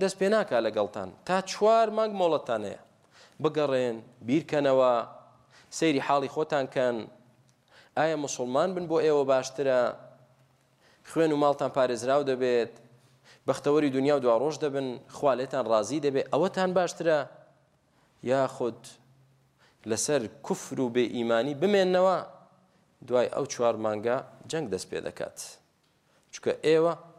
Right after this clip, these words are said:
کارێکتان کرد شایستەی ئەوەن. بیرکەنەوە، چوار مانگ مۆڵەتتان هەیە. کەواتە لێرە کە لەوە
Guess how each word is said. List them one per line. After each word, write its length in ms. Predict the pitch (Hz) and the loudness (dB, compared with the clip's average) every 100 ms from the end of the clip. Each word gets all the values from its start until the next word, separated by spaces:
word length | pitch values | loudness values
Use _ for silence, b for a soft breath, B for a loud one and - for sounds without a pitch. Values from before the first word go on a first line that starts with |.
| - | -2
کارێکتان 480 | 135 131 117 113 104 | 0 0 -2 -4 -4
کرد 160 | 127 - | -6 -6
شایستەی 340 | 95 - - | -6 -4 -6
ئەوەن. 200 | 71 - - _ _ _ _ _ _ _ _ - | -6 -8 -14 _ _ _ _ _ _ _ _ -4
بیرکەنەوە، 480 | 208 - - 180 - | -4 -2 -4 -6 -8
چوار 260 | - 160 160 | -2 0 2
مانگ 200 | 175 156 117 | 0 -2 0
مۆڵەتتان 420 | 110 107 92 - - | 0 -2 -6 -10 -10
هەیە. 160 | - - _ _ _ _ _ _ _ _ _ _ _ _ _ _ _ _ _ | -12 -12 _ _ _ _ _ _ _ _ _ _ _ _ _ _ _ _ _
کەواتە 280 | - 180 180 165 | -4 -2 -2 0
لێرە 220 | 165 147 | 0 0
کە 140 | 135 117 95 - - _ _ _ _ _ _ - | 0 0 0 -6 -20 _ _ _ _ _ _ -6
لەوە 180 | 127 | -2